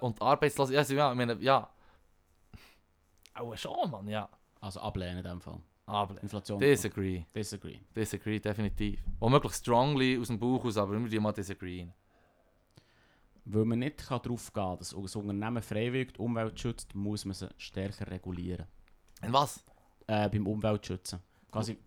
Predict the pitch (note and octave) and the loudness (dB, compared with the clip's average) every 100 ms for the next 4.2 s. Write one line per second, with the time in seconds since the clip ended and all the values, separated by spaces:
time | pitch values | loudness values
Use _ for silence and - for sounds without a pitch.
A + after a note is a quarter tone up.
0 | - A2 A2+ B2 A2+ A2+ C#3+ D3+ D3+ - | -4 4 6 6 2 2 4 4 4 6
1 | D#3+ D#3 D3+ D3 C3+ C3+ C3+ C3+ A#2+ B2 | 8 8 8 6 6 4 4 6 6 8
2 | A2+ A2 G2+ G2+ C#3+ C#3 B2+ C3 B2 B2+ | 6 4 2 6 8 6 4 -2 0 0
3 | C#3 C#3 C3+ C3+ A#2+ G#2+ A#2 A#2 G#2+ - | 2 2 2 0 -4 -4 -2 -2 -4 -6
4 | - G2 | -6 -6